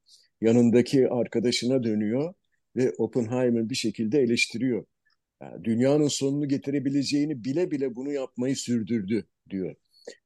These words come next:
Arkadaş da yanıtlıyor. Bu insanlar asla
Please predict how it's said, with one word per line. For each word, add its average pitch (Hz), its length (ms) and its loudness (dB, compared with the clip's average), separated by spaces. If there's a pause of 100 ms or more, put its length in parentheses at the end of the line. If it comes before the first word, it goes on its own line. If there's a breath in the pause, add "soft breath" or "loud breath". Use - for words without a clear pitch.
(220)
Arkadaş 117 480 2
da 202 60 8
yanıtlıyor. 139 600 6 (460)
Bu 185 100 4
insanlar 165 560 4
asla 151 360 -2